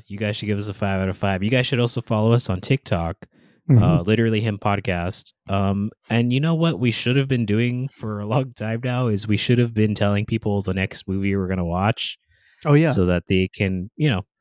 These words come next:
Speaker 1: you know, they can follow along with <laughs> us. So, um,
Speaker 2: Mm-hmm.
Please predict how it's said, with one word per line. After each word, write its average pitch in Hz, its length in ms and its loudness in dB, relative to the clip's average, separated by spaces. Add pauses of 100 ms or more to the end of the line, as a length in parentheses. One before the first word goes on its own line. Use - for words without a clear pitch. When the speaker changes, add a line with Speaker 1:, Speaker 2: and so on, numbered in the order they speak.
(120)
Speaker 1:
you 127 100 -4
know, 98 120 -4
they 107 100 -4
can 104 120 -4
follow 95 240 -2
along 101 200 -2
with 92 180 -2
<laughs> - 160 -2
us. 214 140 0
So, 113 400 -4
um, 107 200 2
Speaker 2:
Mm-hmm. 113 300 6